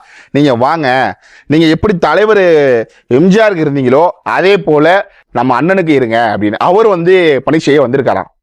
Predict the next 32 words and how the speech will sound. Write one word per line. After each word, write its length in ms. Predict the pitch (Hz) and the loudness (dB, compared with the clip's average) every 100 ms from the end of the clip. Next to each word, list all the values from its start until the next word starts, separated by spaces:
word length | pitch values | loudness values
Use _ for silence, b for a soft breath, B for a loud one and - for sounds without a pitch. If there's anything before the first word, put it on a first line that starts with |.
| _ _ _ _ _ _ _ | _ _ _ _ _ _ _
அவருடைய 600 | - 147 233 240 233 196 | -2 0 0 0 0 0
வேலை 260 | 190 202 | 2 2
என்ன 280 | 180 147 151 | 0 0 -2
அப்படின்னா, 320 | 123 110 123 170 - _ - B B B B | -2 -2 0 0 -2 _ -20 B B B B
அவருக்கு 340 | 143 202 170 | 0 0 2
ஒரு 120 | 175 | 0
வேலையுமே 460 | 170 208 262 269 247 | 2 0 0 0 0
தெரியாது. 400 | 185 156 110 92 - _ _ _ _ _ _ | 0 0 0 -4 -16 _ _ _ _ _ _
அவர் 320 | - 123 214 | -4 0 0
வந்து 320 | 208 196 233 | 0 0 0
எப்படி 280 | 190 165 214 | 0 0 0
வந்து 260 | 208 185 196 | 0 0 0
அராஜக 420 | 156 180 175 170 156 | 0 0 0 0 0
போக்குல 220 | 139 143 | 0 0
என்ன 200 | 135 143 | 0 0
வேலை 160 | 135 127 | 0 0
செய்யலாம் 500 | 120 113 143 - b b 110 | 0 0 0 -2 b b -4
அப்படிங்கிற 340 | 143 151 139 | 0 2 0
போல 180 | 139 175 | 2 2
இருந்தவர் 440 | 156 175 156 127 - _ B B | 0 2 0 0 -4 _ B B
செங்கோட்டையன். 500 | 156 156 143 127 175 | 0 0 0 0 0
ரெண்டாவது, 720 | 147 175 196 202 208 190 147 104 | -2 0 0 0 0 0 0 0
எம் 180 | 120 170 | 0 0
ஜி 160 | 185 | 2
ஆர், 320 | 208 175 139 | 2 2 0
ஜெயலலிதா 600 | 120 123 127 165 208 214 190 | 0 -2 0 2 2 2 2
அவர்கள் 280 | 175 165 151 | 2 0 0
வந்து 140 | 175 156 | 0 2
எங்கெங்க 240 | 165 165 143 | 2 0 0
போறாங்க 340 | 139 147 147 131 | 0 0 0 0
வராங்க 300 | 120 110 117 107 b b b | 0 -2 -2 -4 b b b
அப்படிங்கிறதப்ப 680 | 113 151 147 135 120 180 | -2 0 2 0 0 0